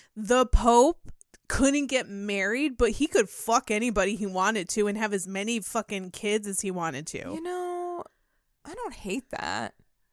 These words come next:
Speaker 1: It's fine, but,
Speaker 2: How
Speaker 1: like,
Speaker 2: many children did the Pope molest?
Speaker 1: Mm, yeah, it's, like, a different kind of fucked up.
Speaker 2: Right? Like, I'm just like, if you
Speaker 1: Or
Speaker 2: just
Speaker 1: s-
Speaker 2: let a priest fuck,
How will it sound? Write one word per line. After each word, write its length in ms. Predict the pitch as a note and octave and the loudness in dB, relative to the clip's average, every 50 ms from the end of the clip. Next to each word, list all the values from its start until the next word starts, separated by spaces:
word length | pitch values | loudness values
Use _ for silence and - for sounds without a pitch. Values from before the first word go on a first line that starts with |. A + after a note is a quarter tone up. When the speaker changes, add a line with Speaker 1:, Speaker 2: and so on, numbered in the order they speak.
| _ _ _ - | _ _ _ -2
Speaker 1:
It's 360 | C#4+ E4+ E4 - - - - - - - - - | -2 -2 0 0 -6 -6 -6 -8 -12 -14 -10 -6
fine, 580 | - A3 G#3+ A#3+ D4 D#4 C#4+ A3+ A3 A3 G#3+ G#3+ | -2 2 2 4 4 4 4 4 2 0 0 0
but, 160 | F#3+ A3+ A#3 C#4 | 2 2 4 4
Speaker 2:
How 60 | C#4+ | 6
Speaker 1:
like, 160 | A3+ G#3+ G#3 | 6 6 6
Speaker 2:
many 160 | G#3+ G#3+ G3+ - | 6 6 4 2
children 580 | A#3+ - - - - D4 B3+ B3+ A3+ F3+ E3+ | 2 -2 2 2 2 2 2 0 -2 -2 -2
did 180 | F3 E3+ E3 - | -4 -6 -4 -6
the 60 | D#3+ | -8
Pope 320 | - - - F3 C#3 - _ | -2 0 0 0 0 -4 _
molest? 760 | - C#3 C#3 F#2+ D2 C2+ D2 G3+ - - - - - - - _ _ _ _ _ _ _ _ _ _ | -8 -8 -6 -6 -6 -6 -6 -4 -4 -2 -2 -2 -4 -6 -10 _ _ _ _ _ _ _ _ _ _
Speaker 1:
Mm, 1000 | B3 C4 C4+ C#4 C#4 C#4 C#4+ C#4+ C#4 C#4+ C#4 C4+ C#4 C#4 C#4 C#4 C#4 C#4 C#4 C4+ - _ _ _ _ _ _ _ _ _ _ _ - - _ _ | -8 -8 -6 -6 -8 -8 -10 -10 -10 -12 -12 -12 -14 -12 -12 -12 -12 -12 -12 -12 -14 _ _ _ _ _ _ _ _ _ _ _ -20 -20 _ _
yeah, 380 | G#3 A3 G#3 F#3+ F#3 F3+ F3 F3+ _ _ _ _ _ - | -2 -2 0 0 0 -4 -6 -8 _ _ _ _ _ -6
it's, 220 | A#3+ B3+ A#3 - | -4 -4 -4 0
like, 180 | B3+ B3+ A#3 A#3+ | 0 0 0 2
a 80 | A#3 A3 | 0 0
different 460 | F#3 G#3 G3+ F#3+ - A3+ G#3 G3 - | 0 0 -2 -2 -2 -4 -6 -6 -6
kind 220 | - G3+ F#3+ F3+ | -6 -6 -6 -6
of 100 | E3+ - | -8 -10
fucked 280 | - D#3+ D3+ - - - | -8 -10 -10 -8 -10 -10
up. 200 | - F2+ - - _ _ _ _ _ - - | -10 -10 -10 -14 _ _ _ _ _ -14 -6
Speaker 2:
Right? 480 | F#3 F#3 G#3 F4 G#4 A4 G#4 G4+ F#4+ - _ _ | -4 -2 -2 0 0 0 0 -2 -4 -8 _ _
Like, 160 | - C4 C4 - | -6 -4 0 0
I'm 180 | C4+ C#4 F4+ | 0 0 0
just 220 | - G#4 - - G4 | 0 -2 0 0 0
like, 240 | F#4 C#4 A#3 - | 0 0 -2 -2
if 160 | - A#3+ - - | -4 -6 0 4
you 60 | - | 6
Speaker 1:
Or 80 | - A4+ | 8 8
Speaker 2:
just 180 | - C4 - | 8 6 6
Speaker 1:
s- 60 | E4 B3 | 4 4
Speaker 2:
let 160 | B3+ C4 B3+ | 4 4 4
a 60 | A#3+ | 2
priest 420 | - - - C4+ B3+ A#3+ - - - | 0 -2 -4 -2 0 0 0 0 0
fuck, 560 | - - C4 E4 D#4+ A3 F#3 - - - - | 2 4 6 8 8 8 8 6 0 -20 -20